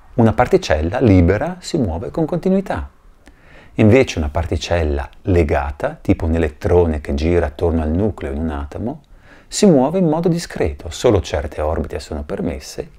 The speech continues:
altre invece non sembrano essere permesse. Ed ecco che si poneva un problema per i fisici dell'epoca.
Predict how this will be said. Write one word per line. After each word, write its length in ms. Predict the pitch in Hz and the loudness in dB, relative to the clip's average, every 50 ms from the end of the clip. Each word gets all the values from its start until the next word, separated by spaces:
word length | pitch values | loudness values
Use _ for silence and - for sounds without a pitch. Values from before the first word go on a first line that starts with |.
| - | -20
altre 360 | - - 101 87 87 - 160 180 | -12 -10 -10 -8 -8 -8 -8 -6
invece 460 | 151 98 78 71 - - 69 - - - - - | -4 -4 -6 -6 -6 -6 -8 -8 -8 -14 -12 -6
non 120 | - 175 | -6 -6
sembrano 520 | - - - 90 - - 82 76 73 71 69 | -4 -4 -4 -4 -4 -4 -4 -6 -8 -10 -12
essere 360 | 65 - - - - 71 73 | -12 -14 -12 -10 -8 -8 -6
permesse. 640 | 71 73 73 73 69 64 - - - - - - - - _ _ _ - - - _ _ _ _ _ _ | -6 -6 -6 -6 -6 -8 -10 -14 -16 -16 -16 -18 -20 -20 _ _ _ -20 -20 -20 _ _ _ _ _ _
Ed 180 | - - 131 151 | -2 0 0 0
ecco 220 | 202 196 - - | -2 -2 -4 -4
che 100 | - - | -4 -4
si 140 | - - - | -6 -8 -6
poneva 340 | - 90 85 90 101 101 95 | -2 -2 0 0 0 0 -2
un 80 | 90 82 | -2 -2
problema 460 | - - 80 76 82 82 87 80 73 | -2 -2 0 2 2 2 0 0 -2
per 180 | - 85 - | -4 -6 -6
i 60 | - 76 | -6 -8
fisici 420 | - - 90 80 80 73 - - | -4 -2 0 0 0 0 0 -2
dell'epoca. 640 | 80 71 69 69 67 - - - 71 - - - | -2 -2 -2 -4 -6 -8 -10 -10 -10 -10 -12 -12